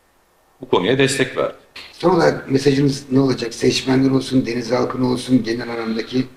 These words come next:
Speaker 2: sözlerinizi alalım çünkü süremizi aşıyoruz yavaş
Speaker 1: Evet,
Speaker 2: yavaş.
Speaker 1: e, seçmenlere mesajımız şu, hiç kimse merak etmesin, İYİ Parti güçlenerek geliyor. Daha iyisini yapmaya, daha iyi yönetmeye geliyoruz.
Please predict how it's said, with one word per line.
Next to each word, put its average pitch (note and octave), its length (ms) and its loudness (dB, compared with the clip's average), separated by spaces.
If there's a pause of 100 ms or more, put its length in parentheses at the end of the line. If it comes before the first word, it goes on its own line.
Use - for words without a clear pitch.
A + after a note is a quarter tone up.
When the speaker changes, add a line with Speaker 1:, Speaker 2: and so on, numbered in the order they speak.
(360)
Speaker 2:
sözlerinizi B2+ 480 4
alalım C#3 240 4
çünkü B2+ 380 -2
süremizi B2+ 540 2 (220)
aşıyoruz B2 420 -2
yavaş G2+ 220 2
Speaker 1:
Evet, - 240 -6
Speaker 2:
yavaş. E2+ 120 0 (440)
Speaker 1:
e, - 20 -6
seçmenlere E3 680 4
mesajımız D3+ 440 4
şu, A#2 180 0
hiç C3+ 140 2
kimse C#3+ 200 2
merak C3 280 6
etmesin, B2+ 340 -2
İYİ C3+ 200 6
Parti G#2+ 240 2
güçlenerek G#2 520 -2
geliyor. B2+ 380 2 (640)
Daha B2+ 160 6
iyisini - 1000 0
yapmaya, A2 540 4
daha B2 180 4
iyi G#2+ 80 -2
yönetmeye G2 460 -2
geliyoruz. A2+ 500 0